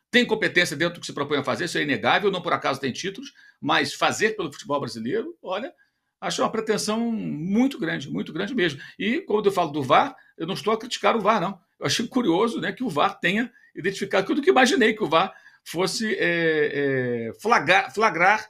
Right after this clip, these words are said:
uma situação como essa, né? Mas fez o papel dele ali, tá ali pra isso também, é, até isso foi explicado depois aí pelos,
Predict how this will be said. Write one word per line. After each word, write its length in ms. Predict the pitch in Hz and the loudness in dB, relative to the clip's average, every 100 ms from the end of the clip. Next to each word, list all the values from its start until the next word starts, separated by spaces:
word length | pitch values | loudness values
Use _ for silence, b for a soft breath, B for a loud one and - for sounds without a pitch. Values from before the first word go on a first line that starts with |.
| _ _ | _ _
uma 200 | 180 185 | -4 -2
situação 380 | 175 180 - 160 | 0 0 0 -2
como 200 | 190 202 | 0 2
essa, 280 | 151 - - _ _ - | 0 0 -8 _ _ -8
né? 140 | 135 | -4
Mas 260 | 190 139 170 | 2 2 2
fez 200 | - 127 | 2 2
o 40 | |
papel 280 | 135 180 196 | 2 0 0
dele 220 | 311 196 | 4 2
ali, 200 | 139 165 | 2 -2
tá 160 | 147 147 | -4 -2
ali 140 | 131 | 0
pra 160 | - 147 | 0 -2
isso 140 | 139 | -2
também, 400 | - 208 147 - | -2 0 0 -2
é, 220 | 131 117 107 | -6 -6 -8
até 160 | 120 | -8
isso 140 | 123 - | -8 -8
foi 100 | 139 | -8
explicado 420 | - - 131 110 | -8 -6 -6 -6
depois 320 | 101 131 104 | -10 -8 -6
aí 100 | 127 | -6
pelos, 320 | 123 110 95 | -6 -8 -10